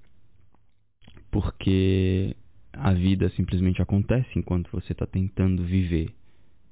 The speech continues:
e estruturar sua vida adulta. Então, tudo que você pensa que é controlável, você pensa que é mensurável, é planejável,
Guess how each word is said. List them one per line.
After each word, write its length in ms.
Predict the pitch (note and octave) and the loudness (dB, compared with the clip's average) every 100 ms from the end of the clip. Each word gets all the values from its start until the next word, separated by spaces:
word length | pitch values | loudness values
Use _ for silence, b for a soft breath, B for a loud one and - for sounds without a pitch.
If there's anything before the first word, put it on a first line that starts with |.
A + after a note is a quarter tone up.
| - - _ | -20 -20 _
e 100 | F#2 | -4
estruturar 460 | F2+ - - F#2+ F#2 | -4 -6 -4 -2 0
sua 120 | - | -2
vida 160 | E2 - | -2 -4
adulta. 420 | - - - C3+ b b b b b A#2+ | -4 -10 -12 -18 b b b b b -10
Então, 360 | - G#2+ A2+ - - - | -6 -6 -8 -12 -20 -20
tudo 340 | - A2+ A#2+ A2+ | -10 -6 -6 -8
que 180 | - | -10
você 880 | A2 G#2+ G#2 - - G2+ G2 F#2+ G2 - - - - - - - _ _ _ _ - | -6 -4 -6 -10 -6 -2 -2 -2 -4 -8 -12 -20 -20 -20 -20 -20 _ _ _ _ -4
pensa 300 | G2+ A2+ - | -2 -2 -4
que 120 | - | -6
é 20 | |
controlável, 1080 | - G#2 G#2 - F2+ E2 F2 A2+ F#2+ E2 - b b b b b b - | -2 -2 0 0 2 2 2 4 2 0 -2 b b b b b b -4
você 300 | F#2 - F2+ | -4 -4 -8
pensa 500 | - F2 F#2+ - F2 - | -4 -2 -2 -4 -10 -12
que 580 | - F2+ E2+ E2+ - - - | -6 -4 -2 -2 -6 -10 -14
é 120 | - | -8
mensurável, 1120 | E2 F2 F#2 - D#2+ E2 F#2+ F2+ E2 E2 D#2+ G#2+ b b b b - - | -4 -4 -4 -4 -2 0 2 0 -2 -4 -4 -6 b b b b -16 -6
é 640 | E2+ E2 D#2+ D#2+ D#2+ D2+ A3 - - - | -4 -2 -2 -4 -6 -8 -12 -20 -16 -2
planejável, 1040 | G2+ A#2+ G2+ F2 E2+ E2 G2+ F#2 E2+ | 2 4 4 2 0 -2 -2 -4 -6